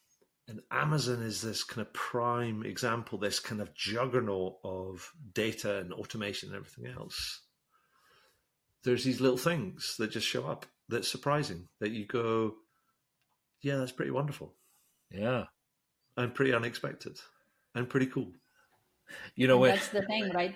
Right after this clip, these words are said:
Speaker 3: Unexpected. We talk on this podcast a lot about the unexpected delight
Speaker 2: Yeah.
Speaker 3: when you don't expect things to get resolved quickly or easily. It's usually what makes an experience a good one.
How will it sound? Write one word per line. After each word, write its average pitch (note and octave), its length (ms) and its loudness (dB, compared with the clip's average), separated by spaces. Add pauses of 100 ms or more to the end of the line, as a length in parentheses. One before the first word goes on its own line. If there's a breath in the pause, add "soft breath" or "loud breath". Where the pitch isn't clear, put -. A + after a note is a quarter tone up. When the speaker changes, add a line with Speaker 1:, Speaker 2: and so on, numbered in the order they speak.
(100)
Speaker 3:
Unexpected. F#3 760 0
We F3 100 6
talk G3 280 4
on F3+ 160 2
this F3+ 160 0
podcast F3 600 2
a E3+ 40 4
lot D#3 300 6
about C#3+ 560 0
the E3+ 220 0
unexpected E3+ 840 -2 (160)
delight F#3 640 4 (360 soft breath)
Speaker 2:
Yeah. G3 120 0
Speaker 3:
when F3+ 480 4
you F#3+ 220 2
don't G#3 220 8
expect F#3+ 400 0
things F3 240 -2
to F3 100 -2
get E3 240 0
resolved E3+ 440 0
quickly E3+ 640 2
or D#3+ 360 0
easily. F3 680 4 (420 soft breath)
It's E3+ 500 0
usually F#3 460 4
what E3 240 2
makes E3 300 -4
an F3+ 120 -2
experience E3+ 640 -4
a F3 60 -4
good D#3+ 180 -2
one. A3 220 0